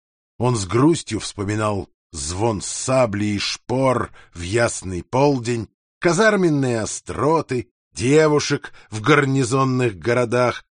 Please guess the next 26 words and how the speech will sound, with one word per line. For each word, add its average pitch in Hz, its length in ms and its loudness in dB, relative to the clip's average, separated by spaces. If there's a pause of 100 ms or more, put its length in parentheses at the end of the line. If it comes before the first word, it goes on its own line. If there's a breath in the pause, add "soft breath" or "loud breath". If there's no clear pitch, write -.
где 101 240 0
он 123 240 2
нес 123 180 0
службу, 110 720 -4 (240)
а 110 140 -6
кроме 135 320 2
того 123 240 2
он 123 160 0
чувствовал 127 480 -4
себя 113 460 -4 (280)
обиженным. 101 920 -4 (540)
С - 140 -8
ним, 208 300 4
несомненно, 165 760 0
поступили 190 680 -2 (200)
очень 190 400 2
скверно. - 640 -8 (580)
Это 104 240 -4
заставляло 120 580 2
его 113 200 2
по 107 120 -6
временам 113 540 -2
дуться. - 520 -4 (480)
Но 107 240 -4
двое 104 600 2
людей 101 680 0